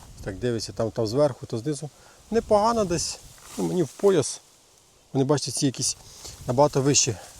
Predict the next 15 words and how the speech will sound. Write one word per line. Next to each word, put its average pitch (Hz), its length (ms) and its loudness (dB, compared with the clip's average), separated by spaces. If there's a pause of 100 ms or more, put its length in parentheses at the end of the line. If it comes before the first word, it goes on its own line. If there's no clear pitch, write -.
(880)
сорти, 151 360 -2
чим 131 540 -2
імпортні. 120 360 -4
Імпортна 123 300 -6
там 117 140 -8
трошки 127 280 -8
менше, 101 320 -6
але 156 220 -4 (640)
нам 147 140 4
треба 151 260 4
не 156 100 4
солома, 170 500 4 (1120)
а 120 120 0
зерно 131 300 -2
треба. 90 340 -8